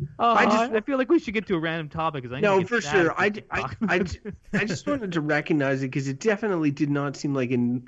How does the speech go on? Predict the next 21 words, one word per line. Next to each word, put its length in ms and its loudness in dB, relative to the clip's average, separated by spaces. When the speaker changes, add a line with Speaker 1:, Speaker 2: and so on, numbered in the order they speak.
Speaker 2:
a 120 0
normal 640 2
week 520 0
by, 180 2
and, 260 -2
and, 280 0
and 240 -2
just 400 -2
acknowledging 640 0
it 180 -2
as 280 -4
a 40 -2
normal 420 0
week 300 -4
for 180 -2
me. 400 2
And 120 0
I 60 6
don't 180 2
think 260 -2
e-, 40 -4